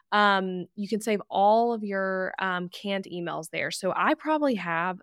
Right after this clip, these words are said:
gosh, I mean, easily over a hundred fifty canned emails for the business that are all organized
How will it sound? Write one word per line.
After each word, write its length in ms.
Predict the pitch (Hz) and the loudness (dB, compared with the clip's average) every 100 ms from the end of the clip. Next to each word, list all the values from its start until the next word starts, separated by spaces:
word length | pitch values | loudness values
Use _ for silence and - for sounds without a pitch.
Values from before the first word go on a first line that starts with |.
| - | -8
gosh, 280 | 180 170 - | -6 -6 -6
I 60 | |
mean, 140 | 185 - | -6 -4
easily 340 | 208 220 185 | -2 0 0
over 140 | 160 | -2
a 40 | 160 | -4
hundred 480 | - 180 180 175 170 | -6 -4 -2 -4 -6
fifty 320 | - - - | -10 -8 -10
canned 280 | - 175 165 | -2 -2 0
emails 340 | 160 160 - | 0 -2 -2
for 80 | 180 | -4
the 100 | 170 | -2
business 560 | 165 156 175 175 185 - _ _ - | -2 -2 -2 -2 -4 -10 _ _ 0
that 80 | 196 | 4
are 140 | 185 | 6
all 220 | 175 180 - | 6 4 2
organized 800 | 185 180 185 170 165 160 165 | -2 -2 -2 0 2 0 -2